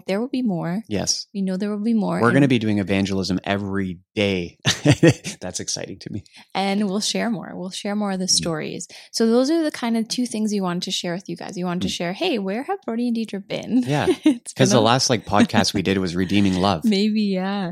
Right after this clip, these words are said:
Speaker 2: It's
Speaker 1: With
Speaker 2: been a
Speaker 1: my
Speaker 2: bit.
Speaker 1: mom. It's been
Speaker 2: Yeah.
Speaker 1: a little while. So where did they go? We were packing our whole house
Speaker 2: Yeah.
Speaker 1: and asking God for direction.
Speaker 2: Mm.
Speaker 1: Um, so here we are now. And we wanted to share about the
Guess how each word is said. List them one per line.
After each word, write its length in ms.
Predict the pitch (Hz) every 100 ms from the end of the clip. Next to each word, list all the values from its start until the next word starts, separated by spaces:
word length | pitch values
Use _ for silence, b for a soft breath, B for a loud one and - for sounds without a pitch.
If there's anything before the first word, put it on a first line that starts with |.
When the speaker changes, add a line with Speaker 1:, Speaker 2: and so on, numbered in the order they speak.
| 190
Speaker 2:
It's 60 | 190
Speaker 1:
With 100 | 196
Speaker 2:
been 140 | 120
a 20 |
Speaker 1:
my 40 | -
Speaker 2:
bit. 140 | 196
Speaker 1:
mom. 280 | 170 170 175 -
It's 160 | 190
been 120 | 190 175
Speaker 2:
Yeah. 80 |
Speaker 1:
a 20 | 185
little 200 | 233 254
while. 280 | 185 180 190
So 160 | 185
where 160 | 180 175
did 120 | 185
they 100 | 240
go? 260 | 180 175 190
We 100 | 196
were 120 | 202
packing 380 | 220 247 247 247
our 100 | 226
whole 160 | 226 233
house 380 | 302 269 - -
Speaker 2:
Yeah. 160 | 95 82 b -
Speaker 1:
and 120 | 214
asking 320 | 202 214 233 220
God 140 | 214 -
for 80 |
direction. 640 | 202 196 185 - - 170 175 B
Speaker 2:
Mm. 200 | 98 82 B -
Speaker 1:
Um, 540 | 196 196 185 185 185 _ _ _
so 220 | - 190
here 260 | 180 - 180
we 140 | 202
are 140 | 196 233
now. 360 | 233 175 208 269 b b _ -
And 420 | 208 196 190 196
we 100 | 202
wanted 280 | 185 180 196
to 80 | 196
share 160 | - 185
about 240 | 185
the 80 | 180